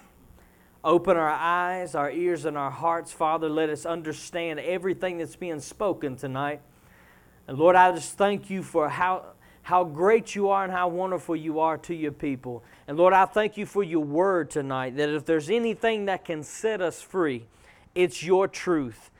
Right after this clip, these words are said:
And Lord, we thank you that you've given us a place where we can preach the truth, the word of God, without any limitations.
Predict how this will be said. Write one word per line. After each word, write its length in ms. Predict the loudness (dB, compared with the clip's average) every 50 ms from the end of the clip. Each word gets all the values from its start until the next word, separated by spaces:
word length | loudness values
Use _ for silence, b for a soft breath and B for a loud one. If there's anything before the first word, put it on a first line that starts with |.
| b b b b b b
And 140 | -12 -4 2
Lord, 240 | 4 6 6 6 6
we 120 | 2 2
thank 440 | 2 0 2 4 4 4 2 0 -4
you 100 | -6 -2
that 220 | -2 -2 -4 -4 -8
you've 160 | -10 -10 -4
given 300 | 0 0 0 0 0 -2
us 160 | -4 -4 -4
a 80 | -6 -6
place 560 | -4 -2 0 0 0 0 -2 -6 -12 -18 b b b b b
where 120 | -10 0 4
we 140 | 6 6
can 240 | 6 4 0 -2 -2
preach 540 | -6 -6 -2 0 0 0 -2 -4 -10 -14 -4
the 180 | 0 0 0 0
truth, 600 | -2 -6 -12 -10 -4 -2 0 2 2 0 -2 -6 -12 -2
the 140 | 0 0 0
word 300 | 2 2 2 2 4 2
of 180 | 2 0 -2
God, 380 | 0 0 2 2 0 -2 -4 -10 -16 b b b b b b b b b b b b b b _ _
without 400 | -2 -2 2 4 4 4 4 4
any 240 | 0 -4 -2 -2 0
limitations. 1000 | 0 0 0 -2 -4 -4 -2 -2 -2 -2 -2 -6 -10 -14 -16 -18 -18 -20 -20 -20